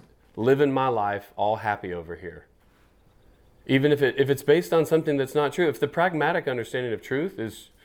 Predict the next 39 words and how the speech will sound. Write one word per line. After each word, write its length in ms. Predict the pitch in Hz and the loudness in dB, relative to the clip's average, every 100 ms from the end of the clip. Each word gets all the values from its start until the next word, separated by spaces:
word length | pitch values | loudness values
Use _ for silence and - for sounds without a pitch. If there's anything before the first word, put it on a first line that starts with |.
| _ | _
fine, 440 | - 123 139 175 | -2 0 2 0
then 240 | 135 127 - - - - | 0 -2 -4 -18 -20 -12
just 240 | - 180 156 | -2 -2 2
let 220 | 135 214 | 2 4
'em 160 | 247 151 | 2 2
live. 500 | 175 247 98 - - _ - - _ | 2 2 2 -4 -20 _ -20 -20 _
All 160 | 120 151 | -2 2
those 220 | 196 185 | 2 2
Christians 460 | - 208 214 170 135 | 2 2 2 -2 2
are 80 | 143 | 2
over 100 | 156 | 4
there 100 | 139 | 2
being 280 | 139 165 | 2 -2
happy, 320 | 147 165 - 123 | -4 -6 -6 -6
doing 260 | 127 147 | -2 -2
nice 260 | 131 147 156 | 0 -4 -4
things 260 | 170 175 | -4 -4
to 80 | 135 | -4
other 120 | 135 | -4
people. 500 | 139 175 175 104 80 - _ - | -4 -4 -4 -4 -6 -12 _ -8
Just 280 | 190 190 - | -8 -8 -4
leave 260 | 123 196 | 2 2
'em 140 | 247 233 | 4 2
alone, 460 | 175 170 247 - - _ _ _ _ _ _ _ - | 4 4 2 -2 -6 _ _ _ _ _ _ _ -2
right? 320 | 120 170 214 - | 2 2 0 -2
Instead, 680 | 151 - 180 202 175 120 - | -4 -2 2 4 4 0 -8
we 140 | 117 | -8
have 80 | 120 | -8
to 100 | 110 | -10
say 280 | - 104 90 | -8 -6 -6
no. 360 | 92 107 85 - - - - | -6 -6 -6 -12 -20 -14 2
And 160 | 160 170 | 2 4
it 100 | - | 0
turns 300 | 156 143 98 | 2 0 0
out, 320 | 87 107 - _ - - - | -4 -6 -10 _ -20 -20 -8
in 120 | 120 | -6
case 220 | - 110 - | -2 -2 0
you're 100 | 110 | 0
wondering, 360 | 92 98 107 | 0 0 -2